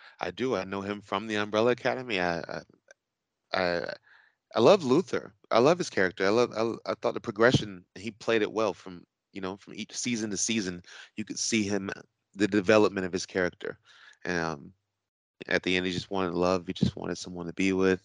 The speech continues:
and, and he got it, you know, and I thought he played it well. I think Tom Hopper's a good actor, from, at least from the Umbrella Academy. Um, uh, y-, that's all I know him from. Um, I've never seen him in anything else, though, so I don't know. I don't know about his range,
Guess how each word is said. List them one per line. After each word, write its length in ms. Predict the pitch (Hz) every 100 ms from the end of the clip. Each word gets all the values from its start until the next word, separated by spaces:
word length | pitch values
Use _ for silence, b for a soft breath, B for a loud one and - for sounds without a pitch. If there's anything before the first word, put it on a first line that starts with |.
| -
and, 180 | 50 - _ _ _ _ _
and 80 | 101
he 60 | 101
got 300 | 120 117 85
it, 180 | - - _ _
you 120 | -
know, 160 | 90 85
and 280 | 85 85 95 _ _ _ _ _ _
I 60 | -
thought 180 | 110
he 80 | 98 98 _ _
played 160 | - 90
it 80 | 78
well. 240 | 82 82
I 120 | - 113
think 260 | - 117 -
Tom 220 | - 92
Hopper's 500 | 92 92 - 87 - -
a 80 | 98
good 220 | 117 113
actor, 320 | 98 92 -
from, 200 | - 127 -
at 80 | 120
least 180 | 170
from 140 | - 131
the 80 | 92
Umbrella 420 | 85 82 85 78
Academy. 440 | 78 - - - _ _ _ _ _ -
Um, 260 | - - 58 _ _ _ _ _ _ _ _ _
uh, 120 | - 90
y-, 120 | - - -
that's 260 | 104 - 101
all 220 | 107 131
I 60 | 127
know 180 | 107 127
him 80 |
from. 340 | 101 80 80 78 _ _
Um, 180 | - 80 80 87 -
I've 120 | 95
never 160 | 101 123
seen 180 | - 135
him 60 |
in 80 | 117
anything 320 | 117 110 127
else, 240 | 101 104 -
though, 180 | - - _
so 80 | -
I 20 | 85
don't 140 | 90
know. 220 | 90 90 90 b b b b b b _
I 60 | 95
don't 100 | 98
know 80 |
about 200 | 101 98
his 200 | 92 82
range, 560 | 82 85 80 69 - -